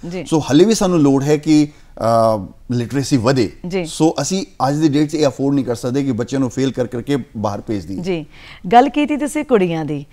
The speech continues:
Speaker 1: ਸੋ ਕੁੜੀਆਂ ਦੇ ਵਾਸਤੇ ਸਿੱਖਿਆ ਨੂੰ ਲੈ ਕੇ ਕਿਹੜੀਆਂ-ਕਿਹੜੀਆਂ ਨਵੀਆਂ ਨੀਤੀਆਂ ਨੇ ਜਿਹੜੀਆਂ ਬਣੀਆਂ ਨੇ,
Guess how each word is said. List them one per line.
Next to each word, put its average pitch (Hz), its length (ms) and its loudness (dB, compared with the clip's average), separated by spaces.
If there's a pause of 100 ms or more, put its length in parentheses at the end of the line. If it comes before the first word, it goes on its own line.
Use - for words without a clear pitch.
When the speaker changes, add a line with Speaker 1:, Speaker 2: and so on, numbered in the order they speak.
(300)
Speaker 1:
ਸੋ 302 280 2
ਕੁੜੀਆਂ 262 640 2
ਦੇ 311 140 0
ਵਾਸਤੇ 196 520 0
ਸਿੱਖਿਆ 294 640 -8
ਨੂੰ 294 160 -4
ਲੈ 196 160 -2
ਕੇ 196 240 -6
ਕਿਹੜੀਆਂ-ਕਿਹੜੀਆਂ 233 880 -4
ਨਵੀਆਂ 190 480 -2
ਨੀਤੀਆਂ 180 500 -4
ਨੇ 175 160 -6
ਜਿਹੜੀਆਂ 180 340 -6
ਬਣੀਆਂ 175 460 -4
ਨੇ, 220 180 -6